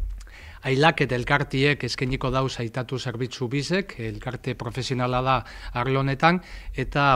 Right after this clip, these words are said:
urtietan gabiltze zeuek azbiarren, urte guztizen zehar be bai.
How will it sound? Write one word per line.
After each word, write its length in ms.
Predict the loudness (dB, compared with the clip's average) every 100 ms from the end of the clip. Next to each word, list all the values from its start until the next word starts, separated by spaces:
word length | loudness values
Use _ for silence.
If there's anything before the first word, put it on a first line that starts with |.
| 4
urtietan 480 | 2 0 2 0 0
gabiltze 300 | -2 -2 -4
zeuek 320 | -2 -2 -2
azbiarren, 540 | -2 0 2 4 2 2
urte 240 | -4 -4
guztizen 520 | -4 -4 -4 -2 -2
zehar 360 | -2 0 2 2
be 140 | -2 -6
bai. 160 | -8